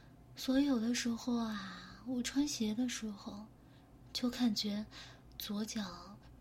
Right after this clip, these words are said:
确实会挤一些，可能就是这个原因吧。是，是，是啊，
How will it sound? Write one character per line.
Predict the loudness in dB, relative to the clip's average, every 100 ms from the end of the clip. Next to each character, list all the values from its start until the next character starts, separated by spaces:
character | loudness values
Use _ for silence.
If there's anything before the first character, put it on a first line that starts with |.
| -14
确 | -6 -2 0
实 | 0 0
会 | 2 2
挤 | 0 -2 -4
一 | -6
些， | -4 -8 -8 -12 -14 -18 -20 -20 -20 -20 -20 -20 -20 -20 -20 -20 -16
可 | -6 -2
能 | 0
就 | 0 0
是 | 0 -4 -4
这 | -6
个 | -6
原 | -8 -12 -14
因 | -14 -16
吧。 | -14 -14 -14 -18 -20 -20 -20 -20 -20 -20 -20 -20 -20 -20 -20 -20 -20 -20 -20 -18 -18 -20 -20 -20 -20 -20 -20 -20 -20 -20 -20 -20 -20 -20 -20 -20 -12
是， | -2 2 4
是， | 4
是 | 4 6 4 4
啊， | 0